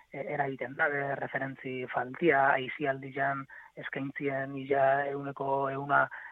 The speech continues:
eh, erderetan egotia, eta bar, kasu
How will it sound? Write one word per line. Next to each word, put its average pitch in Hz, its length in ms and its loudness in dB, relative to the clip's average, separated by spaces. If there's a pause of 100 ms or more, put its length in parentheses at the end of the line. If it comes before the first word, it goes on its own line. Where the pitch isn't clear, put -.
eh, 139 440 0 (180)
erderetan 135 600 -2
egotia, 147 520 2
eta 151 180 4
bar, 170 220 10 (480)
kasu 165 320 4